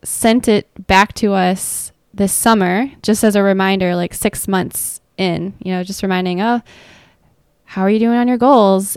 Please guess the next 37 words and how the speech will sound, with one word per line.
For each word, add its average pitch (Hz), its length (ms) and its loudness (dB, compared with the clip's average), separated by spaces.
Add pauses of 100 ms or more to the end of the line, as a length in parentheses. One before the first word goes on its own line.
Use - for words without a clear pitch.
And 190 300 0
you 208 80 -6
can 196 120 -4
hang 196 200 0
it 190 80 -2
up 185 160 -2
on 185 100 -4
your 175 120 -4
fridge, 220 320 -2
and 185 100 -6
you 185 80 -4
had 185 160 -6
the - 60 -12
postcard. 180 640 -6 (2500)
And 214 220 2
what 254 200 4
I 254 140 4
wrote 240 300 4
down 220 680 0 (1400)
for 214 100 0
my 196 160 0
goals 190 440 2
and 190 180 -2
missions 185 400 -4
of 185 100 -6
two - 140 -6
thousand 202 320 -4
nineteen 185 400 -6
were 180 140 -4
this. - 220 -8
There 185 120 -4
were 190 40 -4
four. - 400 -6 (640)
The 214 120 -4
first 240 260 2
one 214 280 2
was 190 540 0